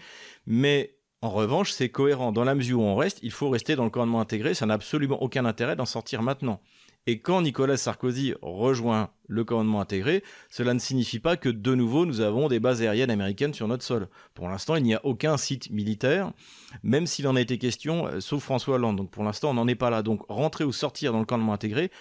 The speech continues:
n'a absolument aucun intérêt. La seule chose que doit faire la France, c'est de sortir de l'otan. Le problème de l'otan n'est pas le commandement intégré, le problème c'est l'article cinq, qui fait que tous les membres de l'otan, si l'un des membres est attaqué, doit apporter son aide.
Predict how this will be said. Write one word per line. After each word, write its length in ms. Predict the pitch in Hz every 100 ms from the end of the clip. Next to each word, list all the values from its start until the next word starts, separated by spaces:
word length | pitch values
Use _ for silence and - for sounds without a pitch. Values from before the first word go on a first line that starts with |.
| -
n'a 140 | 110 120
absolument 600 | 131 - 127 117 160 -
aucun 300 | 123 - 139
intérêt. 420 | 113 - 104 98 - - - -
La 80 | 101
seule 180 | - 147
chose 380 | - 156 135
que 80 | -
doit 160 | 107 110
faire 180 | 127 95
la 100 | 87
France, 280 | - 160
c'est 80 | 117
de 60 | 98
sortir 480 | - 107 - 151 107
de 100 | 110
l'otan. 440 | 120 - 104 - _ - - -
Le 100 | 98
problème 280 | 147 156
de 60 | 143
l'otan 280 | 143 147 127
n'est 80 | 107
pas 140 | 143
le 60 | 123
commandement 300 | 113 104 101
intégré, 300 | 117 123 160
le 60 |
problème 280 | - 110 143
c'est 120 | 123
l'article 420 | 107 - 131 120
cinq, 420 | 110 131 110 - - - - -
qui 160 | 139
fait 280 | 127 143 123
que 400 | - - 113 98 _ _
tous 160 | 175 165
les 80 | 123
membres 380 | 143 139 110
de 80 | 104
l'otan, 520 | 104 104 - 151 220 _ - - -
si 280 | - 143
l'un 240 | 135 151 139
des 100 | 120
membres 260 | 143 127
est 120 | 104 107
attaqué, 460 | 92 104 - 160
doit 420 | 131 113 139 139 -
apporter 400 | 113 117 - 151
son 240 | - 131
aide. 220 | 113 101